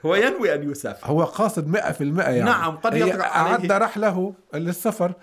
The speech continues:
Speaker 2: فيقول: "الآن أنا أفطر، أنا بعد مسافر"، يعني.
Speaker 1: نعم.
Speaker 2: نعم.
Speaker 1: آه، الحكم الشرعي هنا يقول بأنه ما دام في بلده لا يجوز له أن يفطر.
Speaker 2: أحسنتم.
Speaker 1: لأن الإنسان قد يخرج قبل الظهر بقليل،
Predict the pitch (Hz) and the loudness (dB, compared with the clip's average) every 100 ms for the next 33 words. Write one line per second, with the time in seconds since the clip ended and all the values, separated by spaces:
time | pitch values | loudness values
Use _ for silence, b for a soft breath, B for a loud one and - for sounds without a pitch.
0 | B - 156 240 233 202 196 196 180 170 | B -2 2 4 2 2 0 2 0 2
1 | 202 - 139 143 123 143 160 190 160 170 | 0 -2 -4 -2 -4 -2 0 0 -2 0
2 | 233 214 123 107 104 165 - b b 143 | 0 0 0 0 -2 -6 -10 b b -4
3 | 160 107 - - 120 107 127 104 113 175 | -4 -4 -10 -6 -2 -2 -6 -6 -2 0
4 | 233 240 208 - 170 139 127 123 127 117 | 0 0 0 0 0 0 0 -2 -4 -4
5 | 107 - 123 123 123 139 170 151 147 151 | -6 -2 0 0 0 0 2 0 0 0
6 | 151 220 175 190 226 208 208 208 233 254 | 2 2 0 -2 0 0 0 0 0 0
7 | 160 127 127 123 113 101 104 98 - - | 0 0 -4 -6 -6 -8 -10 -12 -16 -18
8 | - - - 98 - 110 143 143 160 185 | -14 -10 -6 -6 -4 0 0 0 -2 -2
9 | 175 170 175 175 185 190 180 - 185 185 | -2 -2 -2 -2 -2 -2 -2 -4 -2 0
10 | 185 175 156 196 175 151 143 123 113 135 | -2 -2 -2 0 0 -2 -2 -2 -2 -4